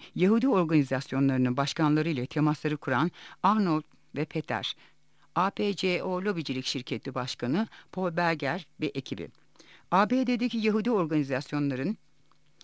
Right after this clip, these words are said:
müdür ve idarecileriyle tanıtım işlerini yürüten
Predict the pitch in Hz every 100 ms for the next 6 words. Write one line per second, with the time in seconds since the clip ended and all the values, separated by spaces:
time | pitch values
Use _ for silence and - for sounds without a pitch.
0 | - 196 208 247 220 180 175 170 165 160
1 | 165 165 180 135 - 165 165 233 156 -
2 | 127 127 131 127 160 165